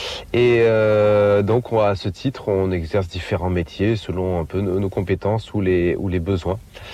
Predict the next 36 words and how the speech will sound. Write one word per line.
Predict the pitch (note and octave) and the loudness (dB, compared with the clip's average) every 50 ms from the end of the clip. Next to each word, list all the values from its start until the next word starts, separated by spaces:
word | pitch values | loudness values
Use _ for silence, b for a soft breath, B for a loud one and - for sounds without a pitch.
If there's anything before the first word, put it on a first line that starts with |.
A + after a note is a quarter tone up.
| B B B B B B - | B B B B B B -4
Euh, | - F2+ F2+ F2 E2+ E2+ F2 | -2 0 2 2 2 0 0
j'avais | D#2+ E2 E2+ D2+ F2 E2 | -2 -2 -2 -2 -2 -2
fait, | D#2 - - - G2 F#2 F#2+ F#2+ F2+ | -2 -6 -6 -2 0 2 2 2 0
par | - E2 D#2+ | 0 0 -2
exemple, | D#2+ D#2+ D#2+ F2 E2+ E2+ - - - | -2 0 -2 -2 -2 -4 -6 -8 -6
euh, | F2 E2+ E2+ E2+ E2+ E2+ E2+ E2 E2 | -4 -2 -2 0 0 0 0 0 0
entre, | D#2+ D#2+ D#2+ D#2+ - - - D#2+ E2+ - | 0 0 -2 -2 -4 -6 -6 -6 -4 -2
en, | - F#2+ F2+ D#2+ G2 - | -2 -2 -2 -2 -2 -4
entre | - F#2 F#2+ - - G2 | -4 -4 -4 -2 0 2
guillemets, | F#2 F#2 F#2+ G2 F#2+ | 2 4 4 2 0
C | - - G#2+ | 0 0 -2
P | F#2 - G2+ | 0 4 4
E | G2 F#2+ G2+ G#2+ G#2 | 4 4 4 4 2
dans | G2+ F#2+ F2+ F2+ F2 E2 E2+ F2 | 2 2 2 2 0 0 -2 0
un | E2+ E2+ E2+ E2+ E2+ E2+ E2+ E2+ E2+ F2 F2 E2+ E2+ F2 F2 E2+ D#2+ D2+ C#2 C2 - - - - G#1+ A1 - - | 0 2 2 2 2 2 2 2 2 2 2 2 2 2 2 2 2 2 2 0 -2 -4 -8 -8 -8 -10 -10 -6
collège | - - F2 E2+ E2+ F2 - | -2 0 0 0 0 -2 -4
professionnel, | - - - - - E2+ - - F2+ F2+ F#2+ F#2 F2+ | -6 -6 -4 -4 -4 -4 -2 -2 0 2 2 2 2
enfin | E2+ - E2 D#2+ | 0 -2 -4 -4
dans | E2 D#2+ D#2 E2+ | -4 -4 -4 -4
un | D#2+ D#2+ D#2 | -4 -4 -4
li-, | D#2+ D#2+ D#2+ D#2+ | -4 -4 -6 -6
collège | - - F2 F2 E2+ E2+ | -4 -2 0 0 0 -2
lycée | F2 E2 - F2+ E2 | -2 -2 -2 -2 -2
professionnel | - - F#2 E2 - - - - F2 D#2+ - - - G2+ F2+ - F#2 F#2 F2 F2 | -2 -2 -4 -4 -4 -4 -4 -4 -4 -4 -4 -4 -2 -2 0 0 0 2 2 4
à | F2 F#2+ | 4 4
Nice. | A2 A2+ A2+ A2+ A2+ A2+ A2 - | 4 4 4 4 4 2 2 2
Là, | G#2 G2 G2 G2 G2 | 2 4 4 4 2
je | F#2 - | 2 0
viens | G2 F#2 | 0 0
de | F2+ | 0
passer | - - F2+ F2 - - F#2 | 0 0 0 0 0 -2 -4
six | - - - G#2 F#2 F#2 | -4 -4 -4 -2 0 2
ans | G2+ G2 | 2 2
en | G2 | 4
banlieue | F#2 G2 G2 G2 | 2 2 2 2
parisienne, | F2+ G2+ F2+ F#2+ G2 F#2+ F#2 G2+ G2+ | 2 2 2 2 2 4 4 4 2